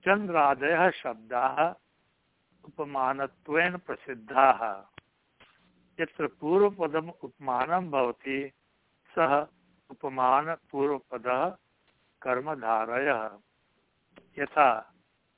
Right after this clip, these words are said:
चन्द्रः इव मनोहर, चन्द्रमनोहरः। अरविन्दम् इव सुन्दरम्, अरविन्दसुन्दरम्।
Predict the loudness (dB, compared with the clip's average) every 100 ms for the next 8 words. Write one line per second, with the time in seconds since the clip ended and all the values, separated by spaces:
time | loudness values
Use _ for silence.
0 | _ -10 -8 -2 2 2 2 _ -2 -2
1 | 0 -4 -8 -12 -10 -6 0 2 2 0
2 | -8 _ _ _ _ _ _ -4 -4 -2
3 | -4 -4 -10 -8 -8 -2 0 2 0 -2
4 | -6 -8 _ _ _ _ _ _ _ _
5 | _ _ _ _ _ _ -20 -20 -20 -20
6 | -20 -8 -2 0 0 -6 -6 -2 -2 -2
7 | -12 _ -2 0 -2 -8 -16 -14 -6 -2
8 | -2 -4 -18 _ _ _ _ _ _ _
9 | _ -2 0 0 -2 -4 -4 -6 -6 -12
10 | -8 -2 2 2